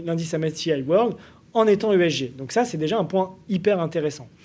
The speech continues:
Après, il y a le côté, euh, je ne vais pas juger que, euh, la performance. Donc il y a effectivement ce côté, je vais juger ces fameux critères extra-financiers. Maintenant, après, en termes de performance, on peut se rendre compte que l'investissement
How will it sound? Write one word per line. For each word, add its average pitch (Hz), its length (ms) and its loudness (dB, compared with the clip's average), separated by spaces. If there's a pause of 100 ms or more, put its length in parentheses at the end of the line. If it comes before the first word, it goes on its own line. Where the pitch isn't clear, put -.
(340)
Après, 233 560 4
il 151 60 -4
y 151 40 2
a 151 40 4
le 156 60 0
côté, 208 480 0 (360)
euh, 143 160 -6
je 139 140 -4
ne 170 60 0
vais 165 100 4
pas 196 120 4
juger 180 320 2
que, 220 460 4
euh, 147 180 0
la 143 160 -4
performance. 190 500 2
Donc 143 160 -6
il - 40 -4
y - 20 6
a 151 40 4
effectivement 180 380 -4
ce 190 120 -10
côté, 240 400 0 (240)
je 135 80 -10
vais 139 80 -4
juger 151 260 0
ces 190 140 -2
fameux 175 260 2
critères 185 340 -2
extra-financiers. 160 760 -6 (680)
Maintenant, 180 240 0
après, 196 240 0
en 185 80 2
termes 156 200 -2
de 143 80 -2
performance, 196 640 0
on 143 80 -6
peut 202 140 -2
se - 100 -6
rendre 160 200 -4
compte 285 380 -2 (180)
que 190 300 4 (180)
l'investissement 190 920 0